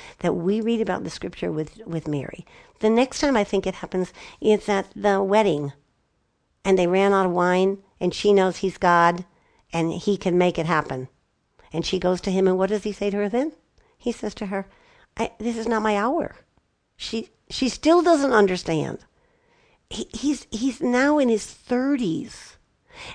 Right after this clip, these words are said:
And then later in Mark, we read in a number of the Gospels, we read this account that Mary and brothers, her sons, her other sons, are going, and the Greek word is like to accost.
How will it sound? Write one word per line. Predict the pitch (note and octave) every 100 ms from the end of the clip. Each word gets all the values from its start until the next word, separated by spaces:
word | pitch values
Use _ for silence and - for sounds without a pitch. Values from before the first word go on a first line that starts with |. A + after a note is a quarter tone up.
| -
And | B3+ C4
then | C4+ A#3 A3
later | B3 C#4+ D4+ G#3+ -
in | - G3+
Mark, | F#3+ G#3 A#3
we | A#3 G#3+
read | G3 G#3+ G3 - - - -
in | G#3 -
a | A3
number | A#3 B3+ A#3
of | F#3+
the | F#3
Gospels, | E3+ E3+ - - - - - _ -
we | G#3+ G#3
read | F#3+ A#3
this | A#3+ -
account | - - A3 G3+ -
that | F#3+ -
Mary | F#3+ G3+ A3 B3+ C#4+ D4 - F3
and | G3 F3
brothers, | F#3 F#3 E3 - - - - _
her | - G3+
sons, | G3+ A#3 D#3+ D3+
her | E3+
other | - G3+ A#3
sons, | - D#3 D#3+ - - - -
are | - G3
going, | F#3 A3 A3 G3+
and | F3+ F3+
the | F3
Greek | - A#3+ C4+ -
word | G3+ F3+ F3
is | F#3 F#3
like | F3 - -
to | - F#3 -
accost. | - - - - D3 - - - -